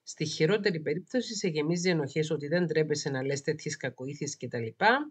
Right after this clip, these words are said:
Εγώ λέω ότι δεν μπορούμε να κατηγορήσουμε ένα παιδί για αφέλεια,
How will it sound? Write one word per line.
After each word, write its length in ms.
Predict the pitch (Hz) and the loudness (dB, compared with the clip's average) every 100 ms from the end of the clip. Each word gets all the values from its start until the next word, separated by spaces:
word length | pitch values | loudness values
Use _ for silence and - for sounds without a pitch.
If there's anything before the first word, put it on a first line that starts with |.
| - _ _ _ _ - - _ _ _ _ _ _ | -14 _ _ _ _ -20 -20 _ _ _ _ _ _
Εγώ 300 | 160 160 175 | 0 2 4
λέω 220 | 175 180 | 6 6
ότι 180 | 170 165 | 4 2
δεν 200 | 180 196 | 0 0
μπορούμε 280 | 175 170 160 | 0 2 4
να 100 | 147 | 4
κατηγορήσουμε 680 | 143 143 139 139 135 139 | 0 0 -2 -2 -2 -4
ένα 120 | 135 131 | -6 -6
παιδί 220 | 131 131 | -8 -6
για 180 | 131 123 | -2 -2
αφέλεια, 720 | - 135 123 127 160 233 | -2 0 0 0 0 0